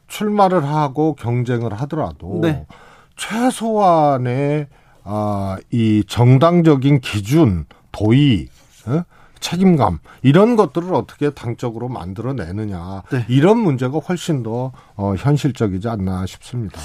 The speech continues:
Speaker 2: 민주당의 대표적인 전략가여서 제가 묻겠습니다. 이재명 의원은, 음, 차기 당권에 도전하겠죠?
Speaker 1: 저는 뭐 그건 이, 이 도전 안 할 가능성이 제로 퍼센트라고 봅니다.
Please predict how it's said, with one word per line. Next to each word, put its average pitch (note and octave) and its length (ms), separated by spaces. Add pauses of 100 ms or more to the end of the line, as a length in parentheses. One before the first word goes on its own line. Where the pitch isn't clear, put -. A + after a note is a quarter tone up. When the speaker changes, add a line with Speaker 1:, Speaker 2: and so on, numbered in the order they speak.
(220)
Speaker 2:
민주당의 D#3 480
대표적인 D#3+ 580
전략가여서 D#3 920
제가 C#3+ 280 (120)
묻겠습니다. C3 840 (760)
이재명 F#3+ 400
의원은, F#3 500 (180)
음, C#3+ 320 (320)
차기 G3+ 220
당권에 D#3+ 480
도전하겠죠? D#3+ 720 (880)
Speaker 1:
저는 D3+ 640
뭐 B2+ 500
그건 A#2+ 340 (300)
이, A#2 120 (400)
이 G2 480 (220)
도전 C#3 380
안 G2+ 160
할 C3 180
가능성이 B2 960 (300)
제로 A2 260
퍼센트라고 G2+ 960
봅니다. D#2 260